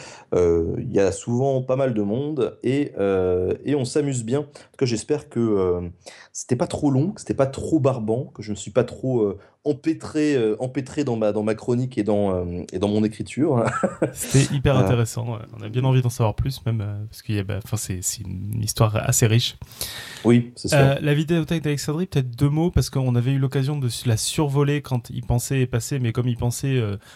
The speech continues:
Speaker 2: insiste sur le fait qu'il en fait pas partie, <laughs> ça peut être intéressant que tu nous expliques un,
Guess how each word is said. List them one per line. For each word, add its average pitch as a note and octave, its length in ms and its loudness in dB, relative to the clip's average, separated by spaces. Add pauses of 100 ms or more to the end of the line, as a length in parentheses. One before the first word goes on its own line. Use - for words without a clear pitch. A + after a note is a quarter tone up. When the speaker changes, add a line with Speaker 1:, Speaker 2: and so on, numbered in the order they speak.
(140)
Speaker 2:
insiste C#3 320 0
sur B2+ 120 0
le A#2+ 80 2
fait C3+ 140 -2
qu'il A2+ 180 -4
en G#2 40 -4
fait - 140 -4
pas - 140 4
partie, - 500 2 (240)
<laughs> C3 220 -4
ça - 140 -2
peut C3+ 100 2
être C3 100 2
intéressant B2+ 420 2
que C3 60 -10
tu B2+ 80 -2
nous A#2 160 0
expliques A#2+ 340 -2
un, A2+ 140 2